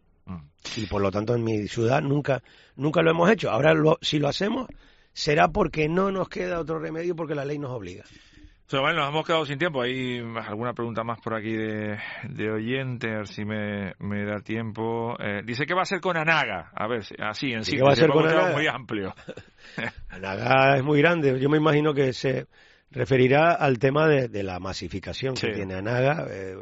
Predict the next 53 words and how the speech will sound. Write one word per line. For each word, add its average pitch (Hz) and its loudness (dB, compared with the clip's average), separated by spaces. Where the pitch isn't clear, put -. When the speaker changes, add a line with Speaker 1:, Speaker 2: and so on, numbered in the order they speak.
Speaker 2:
de 90 -12
turistas, 120 -4
donde 110 2
también 113 6
tuvo 156 6
mucho 143 6
que 127 6
ver 131 4
el 120 0
incendio 113 -2
de 101 0
la 101 -2
Dorsal, 98 -2
porque 95 -8
mucha 101 -2
gente 110 0
dejó 90 2
de 101 2
ir 110 0
a 67 -8
hacer 87 -6
senderismo, 98 -8
a 90 -10
tal, 104 -6
y 92 -12
pasó 85 -4
a 90 -2
ir 90 -2
a 92 -4
Naga, 131 -2
y 90 -8
hay 87 -8
una 90 -8
masificación 90 -10
evidente. 101 -8
Y, 113 2
bueno, 135 4
yo 135 6
lo 135 8
que 135 2
único 151 4
que 151 6
le 139 4
pido 143 4
al 135 0
Cabildo, 147 -2
que 107 -8
si 104 -10
hay 104 -10
que 120 -8
tomar 107 -6
alguna 113 -8
medida, 151 4